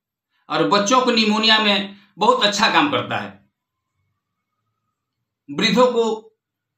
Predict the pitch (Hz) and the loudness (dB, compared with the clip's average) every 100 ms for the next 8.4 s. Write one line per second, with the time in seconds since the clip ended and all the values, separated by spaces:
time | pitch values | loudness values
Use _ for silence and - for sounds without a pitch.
0 | _ _ 135 202 190 185 185 214 208 214 | _ _ -2 0 2 0 0 -2 0 2
1 | 185 196 170 156 - _ _ _ _ _ | 2 0 0 -4 -8 _ _ _ _ _
2 | _ _ _ _ _ _ _ _ _ _ | _ _ _ _ _ _ _ _ _ _
3 | _ _ _ 160 214 202 202 240 233 220 | _ _ _ -4 -4 0 0 0 -2 -2
4 | 214 233 233 190 185 208 220 165 143 123 | -2 0 0 -2 0 0 0 -2 -2 -2
5 | 113 107 98 - _ _ _ _ _ _ | -4 -10 -12 -20 _ _ _ _ _ _
6 | _ _ _ _ _ _ _ 117 131 202 | _ _ _ _ _ _ _ -16 0 2
7 | 240 262 254 233 233 233 214 202 165 147 | 4 2 2 2 2 2 0 2 0 2
8 | 147 120 95 | 0 -2 -6